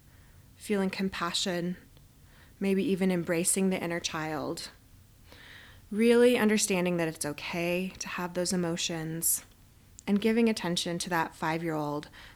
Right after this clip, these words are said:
that just wants to be heard and seen and understood. Nicole Sachs and John Sarno suggest when starting out to list three columns,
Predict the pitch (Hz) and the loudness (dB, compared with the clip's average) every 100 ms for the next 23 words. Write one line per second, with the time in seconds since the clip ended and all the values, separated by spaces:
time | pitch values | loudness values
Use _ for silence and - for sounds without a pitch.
0 | - 180 - 196 - 180 180 - 190 180 | -8 -6 0 0 0 -2 -2 -2 -2 -4
1 | - 160 160 156 160 - - 196 190 - | -4 -6 -4 -6 -8 -16 -4 0 0 0
2 | 160 156 151 165 - 190 170 160 170 - | -4 -4 -6 -8 -8 -4 -4 -4 -4 -6
3 | - - - - - - - - - - | -8 -10 -10 -14 -18 -20 -20 -20 -20 -20
4 | - - - - - - - - - - | -20 -20 -20 -20 -20 -20 -20 -20 -20 -20
5 | - - 214 233 226 226 202 202 - 202 | -16 -4 0 2 4 6 6 4 0 4
6 | 190 180 185 190 175 180 180 175 180 - | 4 4 4 2 2 2 2 0 -2 -8
7 | - - - 214 208 185 185 - 190 196 | -18 -14 -2 -2 2 2 2 2 4 4
8 | 190 180 185 175 175 - - 196 202 214 | 2 2 2 2 0 -2 -2 2 2 2
9 | - - - 196 196 196 - 165 147 98 | 0 -2 -6 0 0 0 -2 -4 -2 -4
10 | - 190 - | -4 2 2